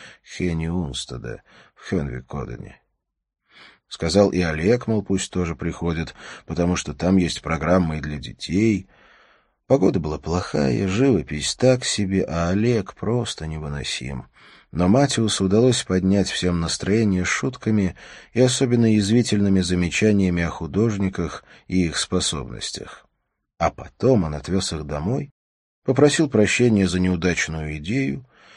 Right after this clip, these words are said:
и с улыбкой пообещал, что никогда и никуда их с собой не возьмет, если, конечно, они сами не попросят. После чего Матиас на две недели улетел в Ботсвану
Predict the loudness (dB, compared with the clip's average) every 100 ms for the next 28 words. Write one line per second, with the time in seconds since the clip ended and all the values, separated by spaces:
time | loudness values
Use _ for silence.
0 | -20 0 2 6 6 6 4 4 4 6
1 | 4 4 4 4 4 6 4 2 0 2
2 | 4 4 4 0 -2 -4 -2 2 2 2
3 | -4 -6 -6 -8 -4 -4 -4 -10 -20 -20
4 | _ 0 0 0 -6 -10 -10 -8 -8 -10
5 | -18 _ _ -12 -8 -6 -6 -4 -4 -4
6 | -6 -6 -4 -4 -2 -4 -6 -8 -8 -10
7 | -10 -10 -14 -16 -20 _ _ _ -4 -4
8 | -4 -4 4 6 6 4 2 0 -2 -4
9 | -4 0 2 0 0 0 0 -2 -6 -6
10 | -4 -4 -4 -12 -20 -16 -14 -6 -6 -4
11 | -6 -6 -4 0 0 0 -8